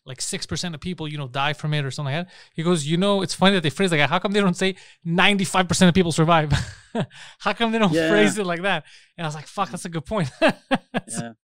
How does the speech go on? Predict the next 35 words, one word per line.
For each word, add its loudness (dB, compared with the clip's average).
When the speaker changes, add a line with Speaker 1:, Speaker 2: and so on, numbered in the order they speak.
Speaker 1:
that's -4
an -4
excellent -4
fucking -6
observation, -6
right? -2
'Cause -12
it's -8
scarier -4
the -4
other -4
way. -16
But -10
if -10
I -2
were -4
to -20
tell -4
you, -6
Speaker 2:
Yeah. -6
Speaker 1:
"Mike, -8
ninety-five -6
percent, -8
uh, -20
that's -20
not, -10
you're -10
gonna -10
be -18
fine. -16
Ninety-five -10
percent -14
chance -12
you'll -14
live." -12